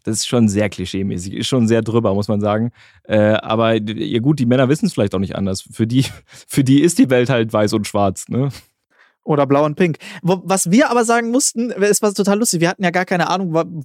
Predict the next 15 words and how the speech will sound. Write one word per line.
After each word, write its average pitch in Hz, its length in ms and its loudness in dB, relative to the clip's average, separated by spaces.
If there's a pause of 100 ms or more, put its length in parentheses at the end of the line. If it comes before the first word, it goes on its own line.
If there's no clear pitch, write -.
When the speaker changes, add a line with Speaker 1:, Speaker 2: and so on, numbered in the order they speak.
(140)
Speaker 2:
was - 160 -2
da 170 80 2
eigentlich 156 340 0
war. 185 240 0
Die 165 160 0
haben 175 120 0
am 165 100 -2
Anfang 185 260 -2
nur 185 100 0
diese 175 180 0
Verpackung 190 400 -2
eingeblendet. 135 640 0 (260)
Und 175 140 2
wir 202 120 4
so, 208 160 0